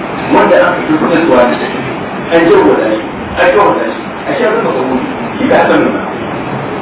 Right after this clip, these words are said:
Dan bane shi ana samun cikin cikin hada hadisin mujawwadu. Kuma ne shi hasan nuna. Wal hasanu, haka ne kuma ana cewa hada hadisin, za ka ce hada hadisin hasan. Makabuli na.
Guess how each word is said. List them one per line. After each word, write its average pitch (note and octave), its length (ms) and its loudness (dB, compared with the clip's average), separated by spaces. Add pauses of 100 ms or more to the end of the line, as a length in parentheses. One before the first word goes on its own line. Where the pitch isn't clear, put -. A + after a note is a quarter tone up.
(140)
Dan F#3+ 180 0
bane F#3+ 200 4
shi - 180 4
ana - 180 4
samun E3 280 0
cikin - 300 -2
cikin - 240 -2
hada D3+ 200 2
hadisin C3 260 2
mujawwadu. B2 440 0 (640)
Kuma B2+ 220 -2
ne E3 160 4
shi D3 140 0
hasan - 260 -2
nuna. - 400 -4 (840)
Wal D#3 200 4
hasanu, E3 340 2 (320)
haka - 240 0
ne F#3+ 100 4
kuma F#3+ 220 4
ana G#3 140 2
cewa D#3+ 200 4
hada F3+ 260 4
hadisin, E3 320 0
za - 140 0
ka G3+ 140 -2
ce E4 160 0 (460)
hada F3+ 300 4
hadisin D#3+ 340 2
hasan. - 300 -2 (320)
Makabuli F#3+ 540 2
na. - 140 2